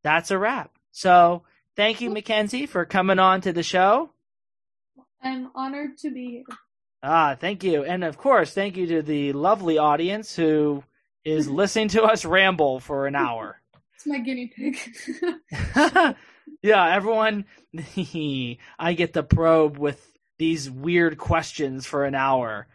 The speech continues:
Speaker 1: Hope you enjoy it. <laughs> But, uh, all right. Well,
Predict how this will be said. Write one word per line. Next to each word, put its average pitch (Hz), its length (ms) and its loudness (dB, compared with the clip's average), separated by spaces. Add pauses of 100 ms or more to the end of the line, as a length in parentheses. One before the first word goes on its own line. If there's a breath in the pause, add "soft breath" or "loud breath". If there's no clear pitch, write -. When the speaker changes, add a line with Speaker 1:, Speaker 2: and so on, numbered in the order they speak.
(140)
Speaker 1:
Hope 165 180 0
you 170 160 0
enjoy 156 440 2
it. 135 280 -6
<laughs> - 720 -6 (880 soft breath)
But, 147 260 0
uh, 139 240 0 (680 soft breath)
all 294 100 8
right. 269 340 0 (180)
Well, 214 300 4